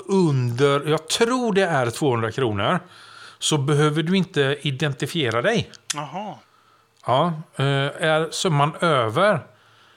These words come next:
Speaker 1: eh, då måste du identifiera dig. Och då kommer ju alltid upp, för min del då så är det ju fingertryck,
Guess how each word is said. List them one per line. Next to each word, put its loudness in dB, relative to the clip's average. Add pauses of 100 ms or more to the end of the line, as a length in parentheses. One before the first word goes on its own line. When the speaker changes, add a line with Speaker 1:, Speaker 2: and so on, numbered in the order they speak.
(140)
Speaker 1:
eh, 0
då -2
måste 2
du 0
identifiera 0
dig. -4
Och -2
då 0
kommer 0
ju 2
alltid 0
upp, -6
för -2
min 2
del 0
då 0
så -4
är -4
det -4
ju -6
fingertryck, -4